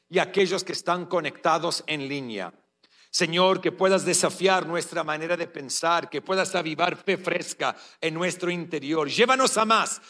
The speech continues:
el día de hoy por la verdad, el poder y la autoridad que encontramos en tu palabra. Y papá, te doy gracias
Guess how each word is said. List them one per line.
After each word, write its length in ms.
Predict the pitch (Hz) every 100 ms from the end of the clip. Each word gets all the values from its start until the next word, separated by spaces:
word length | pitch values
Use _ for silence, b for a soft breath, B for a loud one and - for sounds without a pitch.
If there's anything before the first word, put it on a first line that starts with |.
| B
el 240 | 160 165 147
día 240 | 170 175
de 140 | 147 143
hoy 300 | 110 85 - - _ _ _
por 160 | - 170
la 180 | 165 160
verdad, 480 | 151 135 175 175
el 140 | 151 147
poder 320 | 143 143 170
y 60 | 160
la 100 | 139
autoridad 720 | 135 - 151 131 156 165 165
que 100 | 156
encontramos 680 | 147 139 123 143 151 -
en 100 | 135
tu 120 | - 113
palabra. 540 | 123 117 101 92 85 _ _ _ _
Y 120 | 147
papá, 320 | 170 147 170 170
te 80 |
doy 140 | 170 165
gracias 720 | 151 135 - 101 87 -